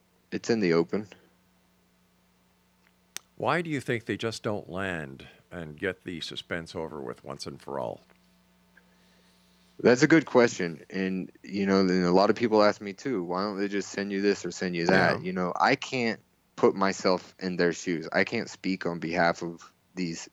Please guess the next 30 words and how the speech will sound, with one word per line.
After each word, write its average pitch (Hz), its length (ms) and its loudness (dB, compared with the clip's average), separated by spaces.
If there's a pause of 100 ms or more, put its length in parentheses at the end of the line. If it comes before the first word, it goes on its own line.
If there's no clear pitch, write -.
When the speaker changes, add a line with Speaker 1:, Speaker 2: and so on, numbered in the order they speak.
Speaker 1:
beings. 90 500 0
I 90 160 4
just 92 260 -2
know 90 180 2
they're 87 180 2
highly 82 360 2
intelligent 95 680 0 (420)
and 107 520 0 (500)
they're 90 160 0
trying 104 400 2
to 90 180 -6
communicate. 82 680 -8 (440)
But 87 280 2
as 90 200 2
far 104 300 6
as 92 140 2
why 92 280 2
they 90 180 -2
won't 85 340 -12
land, 92 440 -8 (480)
I 85 160 -4
honestly 90 800 -2 (120)
have 85 260 -4 (120)
no 82 220 -4
clue. 87 480 4
I, 80 180 4
I 87 140 6
could 90 180 4
only 80 200 4
speculate, 80 760 -2